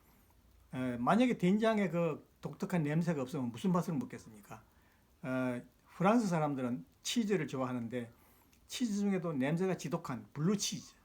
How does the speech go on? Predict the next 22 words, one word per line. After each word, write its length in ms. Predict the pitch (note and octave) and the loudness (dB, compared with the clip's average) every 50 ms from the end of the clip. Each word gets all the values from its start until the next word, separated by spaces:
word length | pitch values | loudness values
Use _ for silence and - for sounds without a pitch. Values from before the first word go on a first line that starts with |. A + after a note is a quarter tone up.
| _ _ _ _ _ _ _ _ _ _ - | _ _ _ _ _ _ _ _ _ _ -4
곰팡이 360 | - E3 E3+ D#3 F3+ G3 G3 | 0 0 0 2 2 2 2
치즈, 300 | E3+ - D3 B2 B2 A#2 - - | 2 0 -4 -8 -8 -10 -14 -8
그걸 200 | - F3 F#3 F#3 | -4 -4 -4 -4
제일 240 | - - C#3 F3 | -4 -2 -2 0
좋아합니다. 380 | F#3+ G3+ D#3+ A#2+ A#2+ A#2 - - - _ _ _ - - - _ _ _ - - | 0 0 -2 -4 -4 -10 -16 -20 -20 _ _ _ -20 -20 -20 _ _ _ -6 -4
요즘 280 | D3 D3+ F3+ E3 D3 | -2 0 0 0 4
마트에 320 | C#3 D#3 E3+ - - E3 D3 | 4 4 4 4 2 0 2
가면 180 | D#3 D#3 C#3+ | 2 0 0
그걸 200 | B2 B2+ A#2+ A#2 - | 0 -4 -4 -4 -6
팝니다. 420 | - D3+ D3 C#3 B2 G#2+ A#2+ E3 - _ _ _ _ _ _ _ _ _ _ _ _ _ _ _ _ _ | -6 -6 -4 -4 -4 -6 -8 -12 -14 _ _ _ _ _ _ _ _ _ _ _ _ _ _ _ _ _
프랑스 280 | - - G3 A#3 A#3 F#3+ | 0 2 4 4 6 6
사람들이 300 | G#3 F#3+ F3+ F3 E3 D3+ | 6 6 4 4 2 2
한국에 260 | D3 F#3 F#3+ F#3+ F3 | 0 2 2 2 2
와서 240 | D#3 D3 C#3+ D3 C#3 | 2 2 0 -2 -2
며칠간만 720 | C#3+ F3+ F#3 - F3+ D#3 D#3 D3 D3 D3+ C#3+ B2+ B2 - - - | 0 0 0 0 0 0 0 0 0 0 -2 -2 -4 -8 -10 -6
그 300 | - D3+ D3 C#3+ B2 - | -2 0 0 0 -2 -4
블루치즈를 500 | - C#3+ D3 E3 E3 - F#3+ E3+ D#3+ C#3 | -4 -2 0 0 0 0 0 0 0 -2
못 120 | C3+ C3+ | -2 -2
먹으면 380 | D3 D3 D#3+ D#3 D3 C3+ B2+ A#2 B2 | -2 -2 0 0 0 -2 -2 -4 -2
아주 240 | B2+ C#3+ F3 G#3 G#3 | -2 0 0 2 2
그냥 340 | F#3+ F3 G3 F#3+ E3+ C#3+ | 2 2 2 2 2 0
나-, 160 | B2+ B2+ B2+ | -2 -2 -4